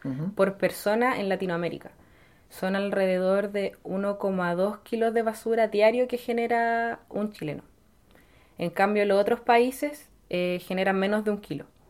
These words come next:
Speaker 2: Entonces, el recic-, el reciclaje en el país es súper bajo.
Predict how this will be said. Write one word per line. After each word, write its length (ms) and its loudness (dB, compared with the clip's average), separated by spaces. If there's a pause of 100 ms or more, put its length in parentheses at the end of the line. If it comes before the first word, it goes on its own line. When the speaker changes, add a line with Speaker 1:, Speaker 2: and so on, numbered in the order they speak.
(580)
Speaker 2:
Entonces, 340 -4
el 80 0
recic-, 340 -4
el 100 -4
reciclaje 720 -2
en 100 -2
el 100 -4
país 440 -2
es 120 -10
súper 260 -2
bajo. 380 -4